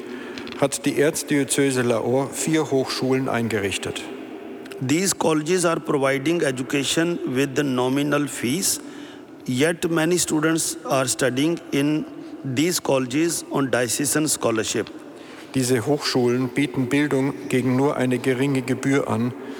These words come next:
Speaker 1: Dennoch studieren viele Studenten an diesen Hochschulen mit Stipendien der Diözese.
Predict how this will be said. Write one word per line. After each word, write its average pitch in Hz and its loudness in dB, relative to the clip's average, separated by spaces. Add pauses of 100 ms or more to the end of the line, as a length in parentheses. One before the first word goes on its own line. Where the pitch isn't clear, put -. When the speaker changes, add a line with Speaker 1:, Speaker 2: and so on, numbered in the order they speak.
(360)
Speaker 1:
Dennoch 147 2
studieren 139 0
viele 139 0
Studenten 120 0 (380)
an 120 0
diesen 127 2
Hochschulen 131 2
mit 120 0
Stipendien 120 0
der 117 2
Diözese. 104 0